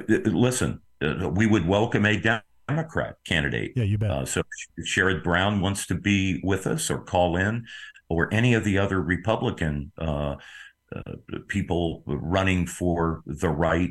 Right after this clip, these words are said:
Speaker 1: you know, to, to, to win the primary, uh, running against Bernie, uh, for the same opportunity to, uh, compete for that seat, you're welcome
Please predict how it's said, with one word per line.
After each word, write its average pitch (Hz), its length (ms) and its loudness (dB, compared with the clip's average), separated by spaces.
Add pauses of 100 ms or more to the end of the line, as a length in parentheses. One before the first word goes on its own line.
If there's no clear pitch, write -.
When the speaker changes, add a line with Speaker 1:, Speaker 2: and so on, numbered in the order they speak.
Speaker 1:
you 90 120 0
know, 71 160 -2
to, 78 200 -4
to, - 200 -6
to - 140 -4
win 85 240 0
the 78 140 -2 (340)
primary, 82 640 0 (400)
uh, 76 460 0 (640)
running 87 420 2
against 85 500 2
Bernie, 95 520 2 (440)
uh, 82 120 0
for 95 180 -2
the 76 120 -2
same 87 400 2
opportunity 82 880 0
to, 76 440 2
uh, 76 160 2
compete 85 520 0
for - 140 -2
that 73 360 0
seat, 92 400 0
you're 107 220 0
welcome 156 540 0